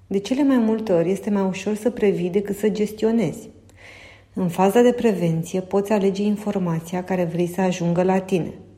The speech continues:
Și asta înseamnă să nu lași canalul de știri să meargă pe fundal sau să intri pe site-uri cu statistici legate de numărul de îmbolnăviri sau decese. Stai liniștit că dacă o informație trebuie să ajungă la tine,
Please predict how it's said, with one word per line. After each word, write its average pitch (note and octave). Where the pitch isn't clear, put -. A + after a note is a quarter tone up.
Și -
asta G3+
înseamnă E3+
să G3+
nu A#3
lași B3+
canalul G3+
de G3
știri F#3
să F#3+
meargă F#3
pe G#3+
fundal F3
sau G3
să G3
intri F#3+
pe G#3
site-uri F3+
cu G3+
statistici G3
legate F3
de F#3+
numărul F#3
de F#3
îmbolnăviri E3
sau G3
decese. G3
Stai C4
liniștit C4+
că -
dacă G3
o G3+
informație F3
trebuie G#3+
să A#3+
ajungă F#3+
la G#3
tine, F3+